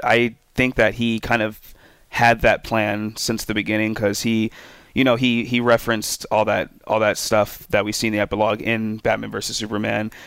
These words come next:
and it was supposed to connect back to that scene, uh, where Bruce has his first vision of, like, the Flash coming back and everything like that.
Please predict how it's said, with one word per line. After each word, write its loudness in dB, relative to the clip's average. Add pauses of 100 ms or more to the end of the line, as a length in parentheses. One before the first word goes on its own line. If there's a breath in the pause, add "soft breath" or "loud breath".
(280 loud breath)
and 2
it -2
was 2
supposed -4
to -6
connect -4
back 2
to -6
that 0
scene, 0 (540 soft breath)
uh, 2 (100)
where 2 (100)
Bruce -2
has 2
his -6
first -4
vision -2
of, -4
like, -2
the -6
Flash -2
coming -4
back 0
and -2
everything -4
like -4
that. 0